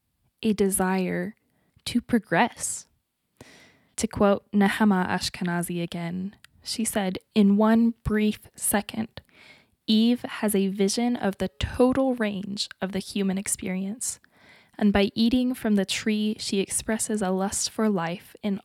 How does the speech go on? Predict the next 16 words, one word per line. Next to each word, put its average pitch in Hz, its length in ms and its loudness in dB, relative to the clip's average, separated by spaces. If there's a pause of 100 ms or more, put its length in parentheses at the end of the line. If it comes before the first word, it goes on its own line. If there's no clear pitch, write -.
(100)
all 185 300 4
its - 260 -4
manifestations. 196 1040 -6 (800)
The 196 180 2
act 240 340 0
of 247 120 -2
violating 196 580 0
God's 185 260 -4
order 170 320 -4
is 185 320 -4
not 180 320 0
described 196 640 -4
by 185 160 -2
the 185 80 -4
biblical 202 400 -2
author 185 500 -4